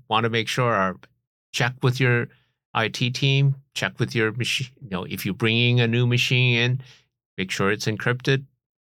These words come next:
Make sure you know that the, the access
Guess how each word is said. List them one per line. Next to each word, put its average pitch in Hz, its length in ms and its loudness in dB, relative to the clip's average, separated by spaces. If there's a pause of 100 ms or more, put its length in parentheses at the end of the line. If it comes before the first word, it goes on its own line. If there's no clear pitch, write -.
Make 95 100 -6
sure 107 180 0
you 107 200 -2
know 104 340 2
that 101 240 -2 (140)
the, 90 420 -4
the 90 240 -4 (300)
access 120 420 0